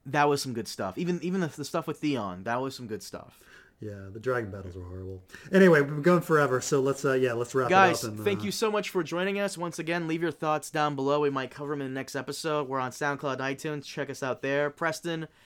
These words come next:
Speaker 1: thank you for joining me, as always. You finally got your review out faster this time. Sweet. You worked overtime for this.
Speaker 2: Worked overtime. I mean, it came out,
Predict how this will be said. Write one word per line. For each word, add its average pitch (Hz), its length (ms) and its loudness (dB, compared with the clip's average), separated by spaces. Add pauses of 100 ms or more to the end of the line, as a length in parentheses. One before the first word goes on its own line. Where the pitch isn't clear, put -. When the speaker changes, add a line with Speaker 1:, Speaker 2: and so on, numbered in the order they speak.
(200)
Speaker 1:
thank 165 160 0
you 175 60 0
for 160 140 -2
joining 151 300 -2
me, 151 160 -4 (400)
as 131 180 -6
always. 139 560 2
You 185 140 2
finally 285 320 2
got 254 180 2
your 254 80 0
review 226 300 0
out 190 260 6 (380)
faster 202 400 0
this 127 180 -2
time. 104 300 -8
Sweet. - 580 -4 (140)
You 151 160 -2
worked 180 320 2
overtime 143 500 4
for 104 80 -6
this. 92 380 -8 (400)
Speaker 2:
Worked 127 300 0
overtime. 113 640 -2 (260)
I - 20 -6
mean, 120 160 0
it 113 100 -10
came 139 180 2
out, 110 160 -6